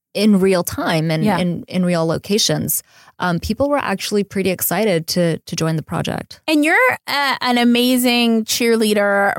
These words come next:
Speaker 2: for, um, celebrating your team and appreciating them with equity,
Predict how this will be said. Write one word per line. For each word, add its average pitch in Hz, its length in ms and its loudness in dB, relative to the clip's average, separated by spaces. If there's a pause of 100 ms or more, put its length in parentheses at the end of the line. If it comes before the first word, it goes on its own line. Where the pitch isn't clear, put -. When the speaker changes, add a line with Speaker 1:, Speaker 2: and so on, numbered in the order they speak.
(120)
Speaker 2:
for, 208 720 2
um, 196 480 0 (220)
celebrating 226 800 2
your 202 160 2
team 208 600 0
and 190 140 0
appreciating 208 520 -2
them 196 180 0
with 185 180 0
equity, 175 600 -4